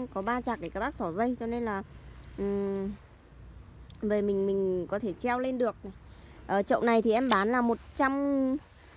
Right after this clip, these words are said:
ờ, một trăm chín mươi nghìn, một trăm cái ạ, một trăm chín mươi nghìn cho một trăm cái.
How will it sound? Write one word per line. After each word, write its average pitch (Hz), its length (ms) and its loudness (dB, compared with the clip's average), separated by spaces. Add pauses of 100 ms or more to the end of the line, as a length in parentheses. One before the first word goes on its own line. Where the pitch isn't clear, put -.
(140)
ờ, 202 680 0
một 226 180 0
trăm 302 200 6
chín 240 260 0
mươi 302 100 2
nghìn, 285 400 2 (400)
một 226 200 -4
trăm 285 180 -2
cái 226 220 -2
ạ, 320 100 -2 (120)
một 208 160 -6
trăm 254 160 2
chín 226 200 -2
mươi 262 80 0
nghìn 277 180 2
cho 254 100 0
một 233 180 0
trăm 247 200 0
cái. 214 320 2